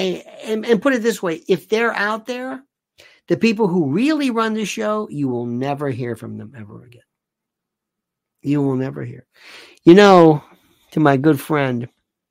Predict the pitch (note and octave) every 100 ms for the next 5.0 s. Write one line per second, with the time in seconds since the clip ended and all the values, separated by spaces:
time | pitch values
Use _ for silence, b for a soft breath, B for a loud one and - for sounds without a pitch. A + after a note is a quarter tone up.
0 | _ _ _ _ _ _ _ _ - C3+
1 | C3+ C#3 C#3+ D3 C#3 C3 C3+ C#3 D#3 C#3
2 | B2+ C3 B2 B2 B2 B2 B2+ - D#3 C3
3 | B2+ B2 - - - C#3 - - - -
4 | - D#3 F#3 F#3+ F3+ G3 F#3 F#3 - -